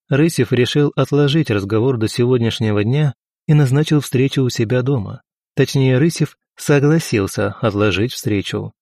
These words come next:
Куницын сам просил его повременить, потому что у него не было уверенности в том, что Амара не присматривает иногда, чем занята ее игрушка.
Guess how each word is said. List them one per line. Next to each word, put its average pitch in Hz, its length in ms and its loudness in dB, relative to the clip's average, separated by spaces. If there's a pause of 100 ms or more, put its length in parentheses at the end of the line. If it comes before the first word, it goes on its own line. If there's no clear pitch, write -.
(340)
Куницын 151 480 2
сам 147 300 0
просил 107 400 0
его 107 260 2
повременить, 113 680 -2
потому 110 260 -2
что 110 160 -2
у 110 60 2
него 113 240 2
не 135 160 0
было 110 240 0
уверенности 110 580 0
в - 80 -6
том, 139 280 0 (160)
что - 300 -2
Амара 131 340 0
не 123 200 2
присматривает 139 840 0
иногда, 113 540 -2 (340)
чем 170 320 0
занята 104 420 -2
ее 117 340 0
игрушка. 117 580 -4